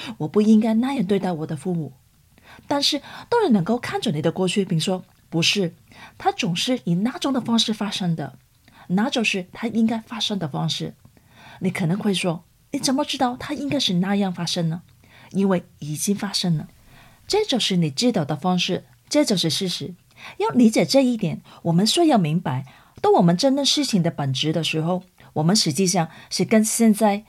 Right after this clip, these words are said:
跟过去、跟未来的情况争论，甚至乎是我们跟自己的感受争论。这并不代表我们不能做出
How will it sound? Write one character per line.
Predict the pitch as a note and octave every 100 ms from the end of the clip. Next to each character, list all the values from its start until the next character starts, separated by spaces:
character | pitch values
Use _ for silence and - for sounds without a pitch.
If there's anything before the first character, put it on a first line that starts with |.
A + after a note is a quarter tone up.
| _
跟 | A#3 G#3
过 | G3+ G3
去、 | - F#3+ F#3 -
跟 | - C4
未 | C4+ C4
来 | E3
的 | D#3
情 | D#3+ -
况 | D#3 F3+
争 | F3 F3 E3
论， | D#3+ - _ _ _ - -
甚 | - A#3
至 | A3
乎 | A#3 F#3 F#3 - -
是 | - C4
我 | G#3+ D#3+
们 | D#3 G3+
跟 | A3 E4
自 | - F4+
己 | D#4+ F3+ C3+
的 | F3
感 | E3 D3
受 | C3 F#3+
争 | F3+ E3
论。 | D#3+ G#3 - _ _ _ _
这 | - C4+
并 | D4+
不 | - A#4
代 | F4+ E4
表 | B3+ G3+ G3
我 | D#3
们 | E3+
不 | C4+
能 | F4 A#3
做 | G#3
出 | F#3 A#3+ B3